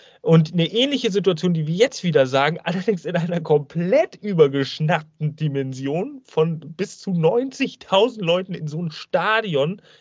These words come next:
Wembley, liebe Leute, man kann's nicht oft genug sagen, Wembley.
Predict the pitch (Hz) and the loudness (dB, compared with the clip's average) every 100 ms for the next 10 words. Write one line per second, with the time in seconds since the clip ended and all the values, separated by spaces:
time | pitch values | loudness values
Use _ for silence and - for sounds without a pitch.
0 | _ 151 180 247 233 160 143 139 131 131 | _ -2 2 2 2 -2 -2 -2 -2 -2
1 | 147 135 185 185 175 175 180 190 165 143 | -2 -4 -4 -6 -8 -8 -6 -6 -2 -4
2 | 135 147 202 285 196 135 117 | -2 2 2 2 -2 -2 -2